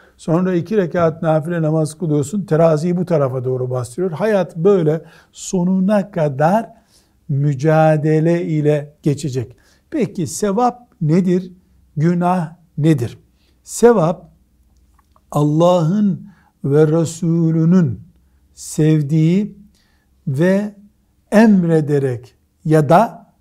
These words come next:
tavsiye ederek yapmamızı istediği şeydir. Tekrar ediyorum.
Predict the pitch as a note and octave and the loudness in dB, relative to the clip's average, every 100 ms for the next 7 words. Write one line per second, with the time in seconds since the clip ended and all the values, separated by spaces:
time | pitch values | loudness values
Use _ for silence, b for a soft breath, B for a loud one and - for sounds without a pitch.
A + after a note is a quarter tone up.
0 | _ - D3+ E3 D#3 - F#3+ G#3+ F3 D#3 | _ -2 0 0 -4 -2 0 2 0 0
1 | D3+ D#3 G3+ G3+ F3 D3 D#3+ E3 E3+ D#3+ | 0 0 -2 -6 -4 0 0 0 0 0
2 | D3+ C#3+ D3 - C#3+ B2+ B2+ - A#2 - | 0 -2 -6 -6 -8 -6 -6 -8 -10 -12
3 | - - _ _ _ _ _ D#3 C3 D#3+ | -20 -20 _ _ _ _ _ -8 -2 0
4 | D3+ C#3 B2+ A2+ | 2 0 -4 -6